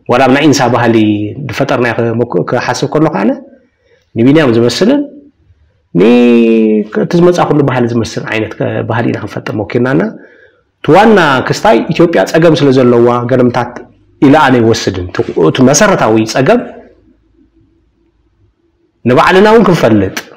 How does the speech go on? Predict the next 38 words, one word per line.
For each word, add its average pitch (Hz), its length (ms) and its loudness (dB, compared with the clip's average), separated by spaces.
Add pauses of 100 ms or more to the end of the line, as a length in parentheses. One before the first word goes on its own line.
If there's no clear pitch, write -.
ናብ 117 200 -4
ባዕልና 127 260 0
እውን 123 180 2
መጺና፣ 120 380 0
ባዕልና 123 300 0
ብደንቢ 123 280 2
ክንርኢ 110 260 -2
እውን 117 160 2
ኣይፀዓርና፣ 123 460 -2 (460)
እቲ - 160 -20
መሰረትና 110 480 0
ክንረኽቦ 107 320 -4
ኣይ-፣ 92 180 -2
ኣይሞከርናን። 135 580 0 (1000)
ናይ 127 120 0
ካልኦት 196 400 2
ህዝብታት 143 500 0 (200)
ባህጊ 143 320 0
እውን 202 240 6 (880)
ክነ-፣ 127 180 -2 (280)
ክንርኢ 143 260 2
ይሞከርና። 101 480 -2 (320)
እቲ - 160 -20
ናትና 127 360 -2
ነበረ 110 320 0
ናይ 107 180 -4
ባህሊ፣ 120 280 0 (140)
እቲ 107 160 -8 (120)
ብልሕነት 117 460 0 (280)
ባህሊ 135 240 -2 (560)
ወይ 123 160 0
ብልሕነት 135 380 0
ስምዒት 110 280 -6
ዝበሃል - 300 -14
ካልቸራል 110 380 -4
ኢንተሊጀንስ፣ 143 400 -4
ኢሞሽናል 117 380 -4
ኢንተሊጀንስ 147 460 -2